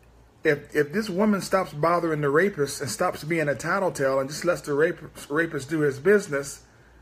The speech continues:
then there will be no problem with rape." It's like when people say,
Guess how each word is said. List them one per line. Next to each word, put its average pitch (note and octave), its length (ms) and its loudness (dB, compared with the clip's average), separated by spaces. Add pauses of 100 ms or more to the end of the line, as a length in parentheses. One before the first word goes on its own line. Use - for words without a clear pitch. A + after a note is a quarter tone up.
(120)
then E3+ 440 0
there F#3+ 180 6
will G#3 120 4
be F#3 160 2
no F#3 140 4
problem G3+ 500 0
with F#3 120 -2
rape." G#3 420 -2 (1040)
It's G3+ 160 -2
like B3 160 2
when F#3 160 0
people A3 320 0
say, F3+ 360 2